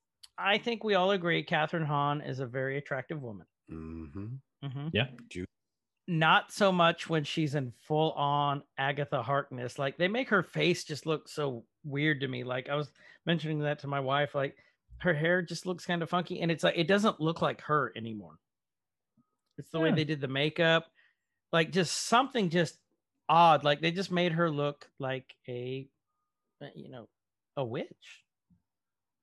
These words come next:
Speaker 1: You
Speaker 3: Maybe
Speaker 1: know
Speaker 3: it
Speaker 1: what I
Speaker 3: didn't
Speaker 1: mean?
Speaker 3: work,
Speaker 1: Just
Speaker 3: maybe it
Speaker 1: different.
Speaker 3: didn't work for you, but, you know.
Speaker 1: <laughs> Yeah.
Speaker 3: I'm just
Speaker 2: It's like,
Speaker 3: saying.
Speaker 2: He's over contoured.
Speaker 1: That, this, thank you.
Speaker 3: Mm-hmm.
Speaker 1: That was it.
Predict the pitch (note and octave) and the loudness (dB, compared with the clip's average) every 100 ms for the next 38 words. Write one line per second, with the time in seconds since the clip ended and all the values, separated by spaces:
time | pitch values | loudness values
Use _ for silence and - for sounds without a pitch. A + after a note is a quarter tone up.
0 | _ - D#3+ G#3 B3 A#3+ C4 B3+ - A#3+ | _ -6 0 4 6 6 6 4 0 0
1 | B3 B3 B3+ B3+ B3+ B3+ A#3 E3 B3+ A#3+ | 4 4 4 6 8 8 6 6 8 8
2 | E3+ B2 B2+ A#2+ A#2 A2+ - _ _ _ | 8 6 6 8 6 2 -10 _ _ _
3 | _ - - B4 G5 - - _ _ - | _ 0 0 -4 -12 -16 -20 _ _ -20
4 | - _ - - C#4 D4+ D#4 F3 E3+ G#3+ | -20 _ -12 -6 -4 -4 -6 -6 2 4
5 | A#3 - A3+ G3+ B2+ A#2 - - _ _ | 6 8 8 8 6 4 -2 -20 _ _
6 | _ _ - A2 - C3+ C#3 C3 A2+ A#2 | _ _ -10 -8 0 4 6 6 4 2
7 | G#2+ F#2+ A2+ G2 E2 D#2+ D2+ _ _ _ | 0 0 -4 -4 -4 -8 -14 _ _ _
8 | _ _ - - F3+ F#3+ - - E3 F3+ | _ _ -16 -2 4 4 4 -2 4 4
9 | - - - _ - F3+ - A#2+ A#2+ G#2+ | 4 -4 -16 _ 0 0 0 -6 -4 -2
10 | D3 C#3+ C3+ A#2+ | -2 -2 -6 -8